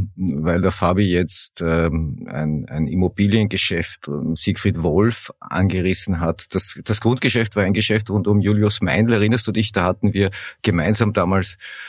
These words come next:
recherchiert und der Titel der Geschichte war Julius Meindl verkauft sich ein Haus.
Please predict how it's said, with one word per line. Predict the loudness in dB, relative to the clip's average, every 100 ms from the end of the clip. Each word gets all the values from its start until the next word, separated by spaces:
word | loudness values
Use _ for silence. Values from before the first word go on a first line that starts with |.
| -8
recherchiert | 0 2 2 0 2 0 -2
und | -4
der | -2 0
Titel | 2 2
der | 2
Geschichte | 0 0 2
war | 2
Julius | 2 2 2 2
Meindl | 2 2 2
verkauft | 0 0 0 0 -2
sich | 0
ein | 2 2
Haus. | 2 0 -2